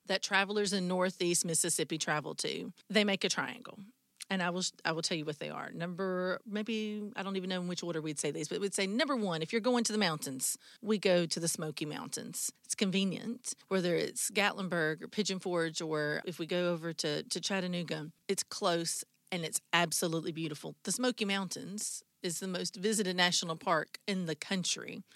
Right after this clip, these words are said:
and we happen to be six, seven hours away. So it's, it makes for a great destination. The other one, if you're not going to the mountains and you're going to the beach,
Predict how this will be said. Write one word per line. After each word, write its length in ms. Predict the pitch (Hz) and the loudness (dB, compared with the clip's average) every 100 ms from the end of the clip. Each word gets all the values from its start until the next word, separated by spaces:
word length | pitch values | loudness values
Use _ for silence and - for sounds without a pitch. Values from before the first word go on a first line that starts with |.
| - | -8
and 100 | 202 | -2
we 100 | 196 | 2
happen 260 | 190 185 190 | 4 2 0
to 80 | 180 | 0
be 160 | 175 | 0
six, 460 | 165 - 185 - - | 0 -2 -4 -2 -2
seven 280 | 180 165 156 | 0 -2 -2
hours 440 | 143 143 147 151 | -2 -4 -4 -6
away. 480 | 160 151 - - 220 208 | -4 -4 -4 -8 -10 -6
So 240 | - 165 | -4 -4
it's, 260 | 151 - - | -4 -6 -4
it 100 | 208 | -4
makes 300 | 196 185 - | -2 -2 -2
for 220 | - 175 156 | -4 -2 -2
a 200 | 151 - | -4 -6
great 340 | - 185 180 - | 0 2 2 2
destination. 760 | 165 - 160 151 160 - 170 - | 0 0 -2 -6 -6 -6 -8 -2
The 160 | 220 220 | 4 4
other 180 | 277 269 | 4 2
one, 180 | 214 | 2
if 140 | 190 233 | 2 0
you're 180 | 240 226 | 0 4
not 220 | 226 220 | 2 4
going 220 | 208 202 | 2 2
to 100 | 185 | 0
the 60 | 185 | 0
mountains 440 | 208 240 208 185 | 2 2 2 0
and 80 | 180 | 2
you're 120 | 196 | 0
going 240 | 190 185 | 0 -2
to 60 | - | -2
the 60 | 180 | 2
beach, 600 | 226 220 - - - | 4 4 0 0 0